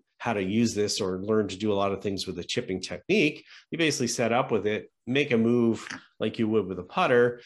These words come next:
It just happens to loft into the air and then start running, so that you don't have to use those, you know, putters off the edge of the green when you get people that are all of a sudden nervous about,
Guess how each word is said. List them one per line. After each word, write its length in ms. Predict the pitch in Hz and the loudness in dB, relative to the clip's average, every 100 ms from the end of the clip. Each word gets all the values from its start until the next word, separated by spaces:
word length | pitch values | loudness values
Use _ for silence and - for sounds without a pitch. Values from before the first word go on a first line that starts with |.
| - | -10
It 80 | - | -6
just 220 | 113 110 | -2 -2
happens 340 | 127 110 107 104 | 0 -2 -2 -4
to 80 | 101 | -4
loft 400 | 101 101 98 104 | 0 0 -2 -8
into 180 | 95 | -8
the 160 | 101 101 | -2 0
air 220 | 107 95 | 0 0
and 140 | 95 95 | -2 -2
then 120 | 92 | -4
start 320 | - 92 78 | -4 -4 -4
running, 500 | 113 135 120 107 107 - - | 0 2 2 2 -2 -6 -18
so 140 | - 127 | -4 -2
that 140 | 117 | -2
you 60 | 117 | 0
don't 200 | 120 110 | 0 0
have 200 | 110 101 | 0 -4
to 60 | 110 | -4
use 300 | 98 98 92 | -4 -6 -4
those, 320 | 95 90 - | -6 -4 -8
you 100 | - | -10
know, 100 | 92 | -12
putters 440 | 80 - 98 95 92 - | -8 -4 -2 -2 -6 -2
off 220 | 113 - | -2 -2
the 160 | 107 | -2
edge 160 | 104 95 | -2 -4
of 80 | 90 | -8
the 60 | |
green 400 | 92 98 98 95 | -6 -4 -2 -2
when 120 | 92 95 | -2 -2
you 60 | |
get 180 | 95 90 | -4 -6
people 220 | 110 92 92 | -8 -6 -4
that 80 | |
are 80 | 92 | -2
all 40 | 92 | -4
of 40 | |
a 40 | 92 | -4
sudden 280 | - 95 95 | -8 -4 -2
nervous 360 | 101 104 92 | -2 -2 -6
about, 260 | 92 90 | -6 -6